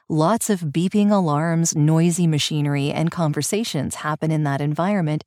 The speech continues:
every day. And those stuck inside it, both patients and healthcare professionals,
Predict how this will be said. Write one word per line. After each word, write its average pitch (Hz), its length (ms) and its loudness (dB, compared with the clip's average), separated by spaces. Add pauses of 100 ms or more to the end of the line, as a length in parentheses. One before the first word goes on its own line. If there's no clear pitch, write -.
every 185 340 -2
day. 185 420 -6 (360)
And 165 180 2
those 226 220 2
stuck - 280 -2
inside 190 460 0
it, - 260 -6
both 180 300 -2
patients 208 560 -2
and 139 100 0
healthcare 147 460 -4
professionals, 135 720 -4